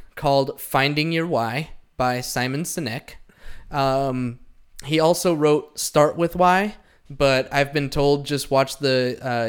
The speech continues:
YouTube on Simon Sinek for the Golden Circle, and you pretty much get the gist of Start With Why.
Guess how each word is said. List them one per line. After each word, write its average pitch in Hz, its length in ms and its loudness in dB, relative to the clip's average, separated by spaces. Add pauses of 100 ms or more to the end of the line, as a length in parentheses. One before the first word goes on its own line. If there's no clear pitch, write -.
(120)
YouTube 139 680 -2 (520)
on 117 300 -2
Simon 127 360 -4
Sinek 123 420 -6
for 123 240 -2
the 117 120 -8
Golden 123 340 -2
Circle, 127 400 -4
and 127 100 -6
you 120 80 -6
pretty 127 180 -2
much 117 220 -8
get 120 160 -4
the 113 60 -4
gist 113 380 -6
of 120 200 -6
Start 120 260 -4
With 120 160 -8
Why. 127 320 -4